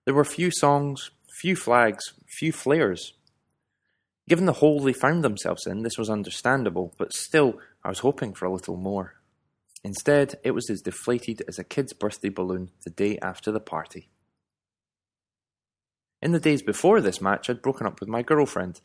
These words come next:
and while I was down in Sicily, I half expected her to pack up and move out before I'd get back to Genoa. It was the end of the road for us, and in the last six months she'd shown remarkable patience with me while I disappeared every other weekend.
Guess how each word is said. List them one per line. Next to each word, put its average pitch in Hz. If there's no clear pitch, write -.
and 151
while 175
I 175
was 156
down 151
in 147
Sicily, 127
I 95
half 113
expected -
her 98
to 95
pack -
up -
and 95
move 147
out -
before -
I'd 101
get -
back -
to -
Genoa. 98
It -
was 101
the 123
end 131
of 113
the 117
road 131
for 95
us, -
and 107
in 110
the 113
last 127
six -
months 131
she'd 123
shown 131
remarkable 147
patience 143
with -
me 95
while 120
I 139
disappeared 120
every 98
other 92
weekend. 92